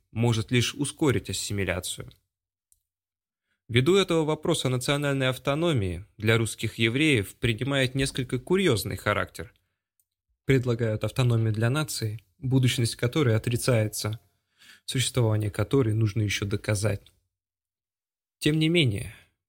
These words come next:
Бун стал на эту курьёзную шаткую позицию, приняв на своём шестом съезде,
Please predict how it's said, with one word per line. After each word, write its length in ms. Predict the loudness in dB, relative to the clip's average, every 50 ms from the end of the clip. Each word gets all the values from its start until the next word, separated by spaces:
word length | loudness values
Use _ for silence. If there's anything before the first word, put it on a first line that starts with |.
| _ _ _ -14
Бун 280 | -4 -2 0 0 0
стал 280 | 0 0 0 0 0 2
на 80 | 0
эту 180 | -2 -2 -2 -4
курьёзную 580 | 0 2 2 2 4 2 0 0 0 0 0 0
шаткую 460 | 2 2 0 0 0 0 0 0 0
позицию, 640 | 2 2 2 4 4 2 0 0 -2 -8 -10 -10 -14 -18 _ _ 0
приняв 300 | 2 2 2 2 0 -4
на 60 | -6
своём 400 | -4 0 2 2 2 2 2 0 -2
шестом 400 | -2 -2 -2 0 -2 -2 -2 -2
съезде, 580 | -4 0 2 2 2 2 0 -4 -6 -8 -8